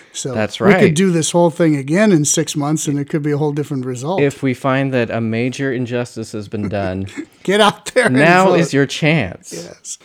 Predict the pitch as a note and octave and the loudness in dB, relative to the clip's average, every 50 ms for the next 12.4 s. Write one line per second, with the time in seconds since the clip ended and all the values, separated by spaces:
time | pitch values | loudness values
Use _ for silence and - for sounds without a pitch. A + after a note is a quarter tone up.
0 | _ _ _ - C#3+ C#3+ - - - E3 D#3+ D3+ D3 C#3 B2+ B2+ B2 B2 B2 A#2 | _ _ _ -4 -4 -4 -2 -4 -4 0 0 2 2 2 2 2 2 2 2 0
1 | G#2+ A#2 G3 G3+ G#3 G3 F#3+ E3+ D#3+ - D#3+ E3 E3 E3+ F3+ E3+ E3 D#3+ D3+ D3 | 2 4 4 6 6 6 4 2 0 -4 -8 -6 -2 -2 0 0 2 0 -2 -2
2 | - - E3 D#3+ D3+ - - A#2+ A2+ A2+ - A2+ G#2 - - - A2 G#2+ G#2 - | -2 0 0 0 0 0 -2 -4 -6 -8 -10 -12 -12 -12 -14 -14 -14 -16 -20 -20
3 | _ - - - - - - - D#3 C#3+ B2 F#2+ - - - C#3 - - - E3+ | _ -20 -20 -18 -14 -4 2 4 6 6 6 4 0 -4 -10 -10 -4 0 2 4
4 | F#3+ G#3+ A#3+ A#3 A#3 G#3+ - - F#3 F3 D#3 D3 D#3 F#3 E3 C#3 C3 C3 C3 B2+ | 4 4 2 0 -2 -4 -2 0 0 2 2 2 0 -2 -2 -2 -2 -2 -2 -2
5 | B2+ - - - _ _ _ - - - _ _ - - - B2 A#2+ - B2 C3+ | -2 -6 -12 -20 _ _ _ -20 -20 -20 _ _ -12 -4 -2 -2 0 2 2 2
6 | D3 D#3 F#3 F3 E3+ - C3+ B2+ A#2+ A#2+ B2+ B2 - - - C3 A#2+ A2+ G2 - | 4 4 2 2 4 4 6 6 6 4 4 2 -2 -2 -2 0 0 -2 -4 -6
7 | - A2 G#2 G#2 G#2 G2 G2 - - F2 F2 - - - - _ _ _ _ _ | -4 -2 0 0 0 -2 -4 -6 -10 -10 -10 -12 -14 -18 -20 _ _ _ _ _
8 | _ _ _ _ _ - - B2+ B2 A2+ G#2+ - G2 F#2+ G2 A2 B2 A#2 A2+ A2+ | _ _ _ _ _ -8 -4 0 2 2 4 2 2 0 -4 -4 -4 -2 0 0
9 | A2+ A2 - - _ _ _ _ _ _ _ - - A#2+ C#3 C3 C#3+ D3 E3+ E3 | 0 -2 -2 -6 _ _ _ _ _ _ _ -20 -4 0 2 2 4 4 2 2
10 | E3 D3+ C#3+ - - B2 B2 C3 A#2+ G#2+ A#2+ A#2 A2 G#2+ G2+ G#2+ G#2+ A2+ A#2+ B2+ | 2 2 0 -2 -2 -2 0 0 0 2 4 4 4 4 2 0 0 0 0 0
11 | C3+ C#3 - - - A2+ G#2+ G#2+ A2+ A#2+ - - D3 C#3 C3 B2 - - - C3+ | -2 -2 -6 -10 -8 -6 -4 -2 -2 -4 -4 -2 -2 -2 -2 -4 -6 -6 -2 -2
12 | B2 A#2 A#2 A#2 A2+ G#2+ G#2 | 0 0 0 0 0 -2 -4